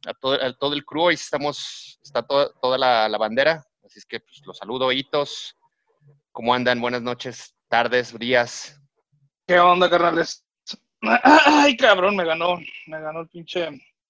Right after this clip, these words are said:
Speaker 2: el Claudio. Este, ¿qué onda, carnales? Pues no, pues aquí andamos, otra vez, encerrados, como siempre, en estos pinches, no hay, es la normalidad, vaya, ¿no? Estar encerrado, estar valiendo verija en la casa.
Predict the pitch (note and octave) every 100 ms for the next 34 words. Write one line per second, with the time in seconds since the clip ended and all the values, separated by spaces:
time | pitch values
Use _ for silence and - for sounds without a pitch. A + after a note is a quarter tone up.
0 | _ _ _ - C#3+ D#3 D3+ D#3 D3 -
1 | _ _ _ - - - D3+ D3+ - E3
2 | D#3 D3+ F#3+ G3 G3 G3 F#3 E3+ C4 E4
3 | - E3+ G3 G3+ G#3+ C4+ - F3+ F3+ E3
4 | F3+ F3+ D#3 C#3+ D3 D3+ D#3+ - C#3+ C3+
5 | D3 C#3+ F#3+ _ _ _ - C#3+ C#3 -
6 | E3+ D3+ - D#3 D3 C#3 D#3 E3+ E3 D#3+
7 | D#3+ - - E3+ F#3+ F#3 D#3+ D3+ D3 C#3
8 | C#3 C#3 _ _ _ _ _ _ _ -
9 | C3+ C3+ B2+ C#3 G#3 _ - - - _
10 | - D3+ D#3 D3+ D#3+ E3 E3 F#3 F3+ D#3
11 | D#3 D3+ D3+ D#3 D#3 D3 D3 D3 C3+ D3
12 | F3 F3+